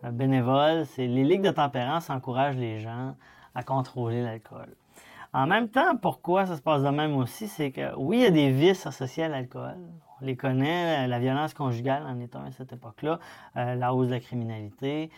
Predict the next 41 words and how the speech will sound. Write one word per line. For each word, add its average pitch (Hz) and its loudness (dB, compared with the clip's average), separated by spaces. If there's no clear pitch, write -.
les 127 0
bagarres. 110 -4
Mais 220 0
il 269 2
y 185 8
a 185 6
aussi 180 2
des 214 6
vertus 196 0
à 190 4
l'époque 147 -2
qu'on 117 -10
croit 147 -4
associées 139 -6
à 135 -4
l'alcool. 120 -8
Par 123 -2
exemple, 117 0
on 113 -8
pense 160 -6
que 127 -2
le 120 -4
gin, 147 -6
par 110 -10
exemple, 120 -12
étant 120 -6
fabriqué 120 -4
à 135 2
partir 117 -8
d'herbes, 160 2
aurait 139 4
des 151 0
propriétés 127 -6
curatives. 151 -8
Souvent, 127 -4
les 202 2
médecins 147 -2
vont 143 -2
prescrire 135 -12
de 120 -12
l'alcool. 113 -16